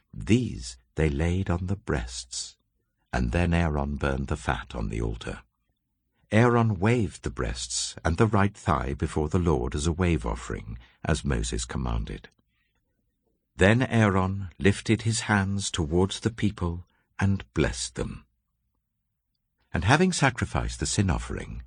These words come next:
the burnt offering, and the fellowship offering, he stepped down. Moses and Aaron then went into the tent of meeting.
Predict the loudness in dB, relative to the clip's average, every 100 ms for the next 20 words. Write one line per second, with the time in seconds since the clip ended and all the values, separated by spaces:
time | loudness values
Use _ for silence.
0 | _ -6 2 4 4 2 -4 -4 -6 -2
1 | -2 -2 0 2 2 0 -4 -6 -10 -10
2 | -12 -12 -14 _ _ _ _ 0 0 0
3 | -4 -6 -8 -14 -6 -4 -4 -8 -12 -18
4 | _ _ _ _ _ _ _ _ _ _
5 | _ _ _ 2 4 4 2 2 0 2
6 | 0 -2 -4 -2 0 2 2 0 0 -2
7 | -2 -6 -2 -2 -2 -4 -2 -4 -2 -4
8 | -6 -10